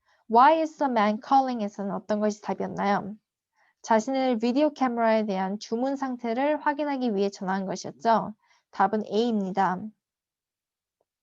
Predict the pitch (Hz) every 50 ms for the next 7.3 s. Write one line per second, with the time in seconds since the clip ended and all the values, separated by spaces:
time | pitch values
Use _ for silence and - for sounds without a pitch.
0 | _ _ _ _ _ _ _ _ _ - _ _ 220 220 269 277 - - - -
1 | 262 262 262 269 269 262 262 262 254 247 214 208 220 - - 220 202 185 170 180
2 | 180 180 190 208 220 226 226 220 - 190 185 214 233 220 - _ _ _ _ _
3 | _ _ _ _ _ _ _ _ - 214 208 208 214 214 214 285 277 277 262 220
4 | 208 214 220 220 285 285 269 240 202 202 208 226 240 254 247 - 254 247 233 226
5 | 214 190 175 170 165 185 214 214 180 175 214 214 - _ _ _ _ _ _ _
6 | - _ _ _ _ _ _ _ _ _ 214 202 196 180 185 185 202 - - -
7 | - 302 330 349 359 349